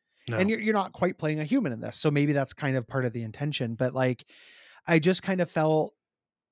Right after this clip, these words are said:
Speaker 2: very, you know, just really, you know, th-, there's a, there's a question as to what degree a decision is characterization.
Speaker 1: Mm-hmm.
Speaker 2: You know, so, like, the degree to which you have a character in this, it is based on your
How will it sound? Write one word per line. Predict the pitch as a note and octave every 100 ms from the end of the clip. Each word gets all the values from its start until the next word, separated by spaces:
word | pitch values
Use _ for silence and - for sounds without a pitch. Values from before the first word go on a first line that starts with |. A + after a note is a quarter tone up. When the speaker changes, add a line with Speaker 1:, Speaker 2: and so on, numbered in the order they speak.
| _ -
Speaker 2:
very, | B2+ D#3 C#3+ D#3
you | D3+
know, | C3+ C3+ C3
just | C3+ - _ _ _ -
really, | D3 D3 E3 D#3 D3 - - _
you | - F#3
know, | E3
th-, | F#3 E3+
there's | F3 F3
a, | F3
there's | F3 E3 D#3+
a | E3 - -
question | A#3+ - A3+
as | F#3
to | - F3+ D3+
what | C3+ F3
degree | F3+ C#3+ D3 D3+ D3+ C#3+
a |
decision | B2 B2+ - C#3 C3 F3 G3 G#3 _ _ -
is | C#3+
characterization. | - D3 B2 B2+ A2 A#2+ - - - _ _ _ _ C#3
Speaker 1:
Mm-hmm. | D3 E3+ - _
Speaker 2:
You | C#3
know, | C#3 D3 - - -
so, | - F#3
like, | D#3 D3 C#3+ - -
the | D3+ D3+
degree | C#3+ E3+ A#3+
to | A3
which | G3 F3+
you | F3 E3 E3
have | D3+ D3+ D3+
a | D3
character | - D3 D3 C3
in | B2
this, | A#2+ - -
it | D#3
is | D3+ C#3
based | D3 C#3+ -
on | C#3 B2+
your | B2+ B2+ B2 A#2+ A#2